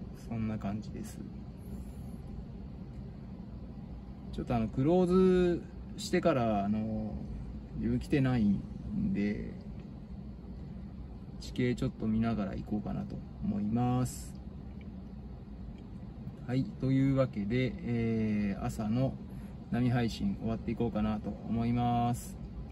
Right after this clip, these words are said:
えー、いつもね、ご覧いただいてありがとうございます。まあ、またこんな感じで適当に配信していきますんで、チェックの方よろしくお願いします。えー、今朝も音畑修華がお伝えしました。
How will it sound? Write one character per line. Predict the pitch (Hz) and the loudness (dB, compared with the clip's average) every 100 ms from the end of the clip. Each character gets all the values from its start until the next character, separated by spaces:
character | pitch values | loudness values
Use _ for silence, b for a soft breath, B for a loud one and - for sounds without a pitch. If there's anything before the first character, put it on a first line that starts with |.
| - | -4
え | 120 123 | 0 2
ー、 | |
い | 131 | 2
つ | 156 | 2
も | |
ね、 | 139 | 4
ご | 131 | 4
覧 | 123 123 | 4 4
い | |
た | 120 | 2
だ | 120 | 2
い | |
て | 123 | 2
あ | |
り | 120 | 2
が | 113 | 2
と | 107 | 0
う | |
ご | 104 | 0
ざ | 107 | 0
い | |
ま | 113 110 110 | 0 0 -2
す。 | - B B B B - | -4 B B B B -2
ま | 143 | 0
あ、 | |
ま | 127 | 2
た | 127 131 | 4 2
こ | 131 | 4
ん | 135 | 2
な | 127 | 4
感 | 131 123 | 4 4
じ | |
で | 123 | 2
適 | 110 - | 0 0
当 | 127 | 2
に | 123 | 2
配 | 120 117 | 2 2
信 | 123 | 2
し | 113 | 2
て | |
い | 117 | 2
き | |
ま | 120 | 0
す | 110 | 2
ん | 120 | 4
で、 | 139 151 147 | 6 6 6
チ | 131 | 2
ェ | |
ッ | |
ク | - | 2
の | 110 | 2
方 | 104 | 2
よ | 101 | 0
ろ | 110 | -2
し | - | -2
く | 110 | -2
お | |
願 | 110 | 0
い | 104 | 0
し | 131 | 2
ま | 135 | 4
す。 | 135 - - - - - - - - - | 2 -2 -8 -8 -8 -8 -8 -8 -8 -2
え | 110 107 110 | 0 2 0
ー、 | |
今 | 120 | 0
朝 | 113 | 2
も | 131 143 - - - - | 4 2 0 -6 -6 -4
音 | - | -2
畑 | 117 107 | -2 -2
修 | - 123 | -2 0
華 | 135 | 2
が | 135 - - | 2 2 -4
お | - | 0
伝 | 123 | 0
え | |
し | 123 | 2
ま | 123 | 0
し | - | 2
た。 | 113 110 110 107 104 | 2 2 2 2 0